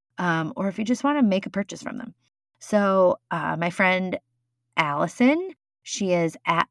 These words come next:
Allison Marie Design. She makes hand-painted signs, and they are beautiful. Her Christmas line is just, I can't even explain it,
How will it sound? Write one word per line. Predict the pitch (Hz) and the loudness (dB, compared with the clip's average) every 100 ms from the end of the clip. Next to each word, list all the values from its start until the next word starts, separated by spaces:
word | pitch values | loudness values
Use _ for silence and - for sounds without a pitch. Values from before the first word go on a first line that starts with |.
| - | 0
Allison | 165 165 170 180 | 2 2 0 -4
Marie | 170 160 156 151 | -2 -2 -4 -4
Design. | 151 151 143 180 208 | -6 -4 -4 -2 -4
She | - 185 | -4 -4
makes | 175 160 - | -2 -4 -6
hand-painted | - - 180 175 190 - - 170 165 160 - | -20 -6 -2 -2 -2 -8 -8 -8 -6 -10 -12
signs, | - 143 147 180 226 - - | -8 -4 -2 0 0 -2 -4
and | 165 160 151 - 165 | -2 0 -4 -8 -6
they | 160 156 | 0 4
are | 156 | 4
beautiful. | 147 156 156 - - - _ | 2 0 0 -4 -6 -6 _
Her | - | -10
Christmas | 175 185 175 175 165 | -4 -4 -2 -4 0
line | 156 156 | 0 0
is | 165 160 | -4 -6
just, | - 147 147 - _ _ _ _ _ _ _ - | -4 -6 -6 -10 _ _ _ _ _ _ _ -10
I | 156 | -6
can't | 165 151 | -4 -4
even | 147 107 | -6 -8
explain | - 120 | -8 -10
it, | - | -10